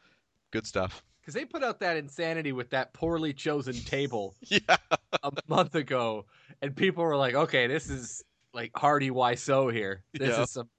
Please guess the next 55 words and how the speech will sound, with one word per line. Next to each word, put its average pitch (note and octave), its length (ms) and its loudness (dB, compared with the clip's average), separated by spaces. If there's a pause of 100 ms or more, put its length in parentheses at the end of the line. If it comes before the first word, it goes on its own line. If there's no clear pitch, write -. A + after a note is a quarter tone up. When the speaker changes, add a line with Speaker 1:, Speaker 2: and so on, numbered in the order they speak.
Speaker 2:
pretty D3+ 400 0
crazy C3+ 400 0
stuff." G#2+ 300 -2 (300)
And C3+ 180 2
then B2+ 580 0 (140)
it, D3 200 2 (400)
it D#3+ 200 -2
can't F3 280 2
get F3+ 120 4
any D#3 180 2
bigger B2+ 320 4
than A2 120 -2
this. - 380 -4 (100)
Speaker 1:
Nope. G#2+ 260 -2 (540)
Speaker 2:
This, C#3 160 0
this C3+ 320 0
Speaker 1:
<laughs> - 40 0
Speaker 2:
has D3 260 4
to C#3+ 100 -12
be B2 200 -2
it. A2 200 -2 (260)
But C3+ 140 4
I C#3+ 80 6
don't D3+ 400 -2
think C#3 460 -4
that A#2 120 -20
the A#2 100 -4
Hardys B2 420 -2
are A#2 40 -8
gonna A2+ 220 -6
realize A#2 460 0
that G#2 120 -18
this A#2+ 180 -10
is G#2+ 120 -10
kind A#2+ 320 0
of, G#2 220 -6
like, A#2 160 -8 (500)
I C3 80 0
feel F3 220 2
like F#3+ 180 2
at C#3+ 100 0
this C#3 160 0
point G3 300 -4
they're B2 140 2
in B2+ 240 -2
on E3+ 160 2
the B2+ 80 0
joke B2 340 0
a A3+ 60 4
little B3 240 0
bit. D#4 260 0 (480)
But D3+ 140 6
if E3 100 4
I F3+ 100 8
see F#3 300 -4